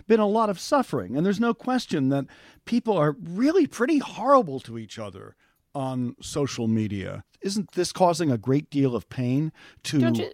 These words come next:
Speaker 1: a lot
Speaker 2: don't you
Speaker 1: of
Speaker 2: think people
Speaker 1: vulnerable
Speaker 2: are
Speaker 1: people?
Speaker 2: miserable to each other in schools? I mean, school is a nightmare for many,
Speaker 1: But, but,
Speaker 2: maybe
Speaker 1: but that's,
Speaker 2: most,
Speaker 1: but that's
Speaker 2: maybe the
Speaker 1: more
Speaker 2: majority
Speaker 1: private.
Speaker 2: of teenagers.
Speaker 1: I, I agree. It was a mis-, <laughs> it was miserable for
Speaker 2: Right.
Speaker 1: me, so I,
Speaker 2: I
Speaker 1: I
Speaker 2: bet
Speaker 1: take
Speaker 2: if you
Speaker 1: your
Speaker 2: ask
Speaker 1: point.
Speaker 2: the average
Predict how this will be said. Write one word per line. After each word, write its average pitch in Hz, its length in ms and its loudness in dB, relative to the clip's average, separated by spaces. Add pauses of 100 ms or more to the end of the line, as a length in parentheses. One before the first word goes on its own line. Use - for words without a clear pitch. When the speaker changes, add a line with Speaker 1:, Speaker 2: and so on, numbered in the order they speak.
Speaker 1:
a 120 80 2
lot 139 140 6
Speaker 2:
don't 151 80 6
you - 40 4
Speaker 1:
of 330 60 4
Speaker 2:
think 339 160 4
people 294 220 8
Speaker 1:
vulnerable 214 180 6
Speaker 2:
are 190 40 0
Speaker 1:
people? 190 140 0
Speaker 2:
miserable 202 500 2
to 208 140 -6
each 196 160 -4
other 190 320 2
in 156 400 -2
schools? 208 960 -4
I 165 60 0
mean, 175 140 -2
school 294 420 0
is 196 140 4
a 151 100 2
nightmare 135 760 -2
for 147 480 2
many, 175 600 2
Speaker 1:
But, - 60 -6
but, - 60 0
Speaker 2:
maybe 269 260 6
Speaker 1:
but 220 60 8
that's, 175 120 6
Speaker 2:
most, 185 260 6
Speaker 1:
but 214 80 -2
that's 233 120 4
Speaker 2:
maybe 202 200 2
the - 80 6
Speaker 1:
more 208 120 0
Speaker 2:
majority 208 460 4
Speaker 1:
private. 190 40 2
Speaker 2:
of 151 80 -6
teenagers. 151 760 -10
Speaker 1:
I, 165 120 -2
I 185 160 0
agree. 156 320 0
It 127 80 -2
was 123 120 -4
a 135 40 0
mis-, 160 380 4
<laughs> - 60 -2
it 285 100 12
was 214 180 4
miserable 220 440 0
for 214 140 -2
Speaker 2:
Right. 208 100 0
Speaker 1:
me, 165 320 2
so 175 160 -2
I, 170 120 6
Speaker 2:
I 185 80 8
Speaker 1:
I 196 60 4
Speaker 2:
bet 311 100 0
Speaker 1:
take 214 80 6
Speaker 2:
if 262 100 2
you 254 60 6
Speaker 1:
your 208 80 6
Speaker 2:
ask 202 100 4
Speaker 1:
point. 226 220 6
Speaker 2:
the 190 180 2
average 208 560 4